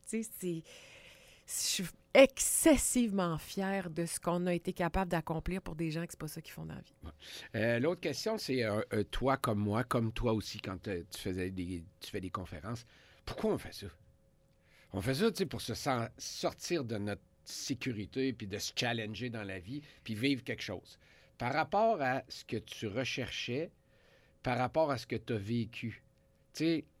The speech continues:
Speaker 2: tout ce que t'as fait, là, euh, c'est-tu jobs done ? C'est, t'es-tu, t'es-tu contente ?
Speaker 1: Moi, là, depuis que j'ai commencé à faire ça, il y a exactement trois ans, tu sais, moi, euh, je sais que c'est bizarre quand je dis ça, là, mais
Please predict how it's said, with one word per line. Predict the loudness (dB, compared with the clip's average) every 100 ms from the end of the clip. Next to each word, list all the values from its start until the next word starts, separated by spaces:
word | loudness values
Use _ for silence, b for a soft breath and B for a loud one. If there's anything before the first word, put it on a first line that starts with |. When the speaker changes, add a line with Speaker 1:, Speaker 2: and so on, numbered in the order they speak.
| -20 -6
Speaker 2:
tout | -2 -2
ce | -2
que | -2
t'as | -2 -4
fait, | -4 -6 -6
là, | -8 -10 b b b b b b _
euh, | -4 -2 0 -2 -4 _ _ _ _ _
c'est-tu | -12 -6 -6 -6 -6
jobs | -2 -2 -4 -6
done ? | -4 -4 -4
C'est, | -8
t'es-tu, | -6 -8 -8 -8
t'es-tu | -8 -8 -12
contente ? | -4 -2 -2 -4 -6 -4 -6 -8 B B B B
Speaker 1:
Moi, | 2 4 8
là, | 8 6
depuis | 6 4 4 2 2
que | 4
j'ai | 0
commencé | 4 4 6 4 2 2
à | 2
faire | 2 -2 -2
ça, | -2 0
il | 2
y |
a | 2
exactement | 2 0 0 0 0 -2
trois | -4 -2 0 0 0
ans, | 0 0 -4 -10 -20 _ _ _ _ -20 -16 -14 -12 0
tu | 2
sais, |
moi, | 4 4
euh, | 6 4 2 -2
je | -4 -2
sais | -2
que | -4
c'est | -2
bizarre | -2 0 -2 -2
quand | -6 -6
je |
dis | -6
ça, | -4 -2
là, | -2 -2
mais | -2 -4